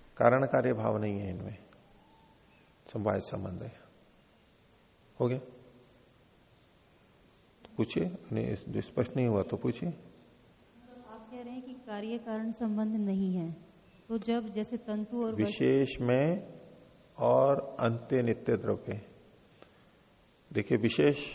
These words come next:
Speaker 1: इसमें रहता है, विशेष कहाँ रहेगा? द्रव्य में ही रहेगा। तो इनमें आपस में कारण कार्य संबंध नहीं है,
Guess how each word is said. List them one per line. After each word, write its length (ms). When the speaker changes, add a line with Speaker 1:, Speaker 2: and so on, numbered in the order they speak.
Speaker 1:
इसमें 260
रहता 420
है, 180
विशेष 280
कहाँ 240
रहेगा? 260
द्रव्य 300
में 120
ही 100
रहेगा। 380
तो 160
इनमें 320
आपस 400
में 100
कारण 300
कार्य 240
संबंध 320
नहीं 200
है, 140